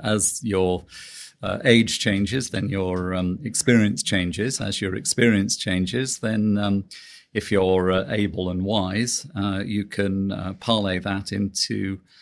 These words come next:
um, useful insights to help other people, parts of your team, members of the, uh, of the group that you're involved with. Um, the, the, the important thing, though, is to, is to understand what your own limitations are and to make no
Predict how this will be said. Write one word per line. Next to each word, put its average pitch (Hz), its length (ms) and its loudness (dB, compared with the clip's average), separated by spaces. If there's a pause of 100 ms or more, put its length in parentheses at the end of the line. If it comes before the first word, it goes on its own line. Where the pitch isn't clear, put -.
(280)
um, 92 520 -2
useful 107 500 0
insights 98 600 0 (120)
to 92 320 -4 (100)
help - 300 -2 (300)
other 101 140 -8
people, 104 440 0
parts - 360 -6
of 92 80 -12
your 104 100 -8
team, 101 340 0
members 90 320 -2
of 82 180 -10
the, 90 340 -4
uh, 90 80 -6 (500)
of 87 100 -2
the 95 60 -10
group 95 320 0
that 113 120 -10
you're 90 200 -2
involved 104 440 -2
with. - 200 -8 (500)
Um, 117 400 -4
the, 214 380 -4
the, 151 160 -2
the 156 160 0
important 160 580 2
thing, 95 240 0
though, 92 160 -2
is 101 160 -2
to, - 140 0
is 120 320 -2
to - 240 -4
understand 110 640 2
what 98 140 0
your 104 120 4
own 131 160 10
limitations 90 720 2
are 90 280 -4 (280)
and 110 180 2
to 101 120 -2
make 113 320 2
no 151 360 0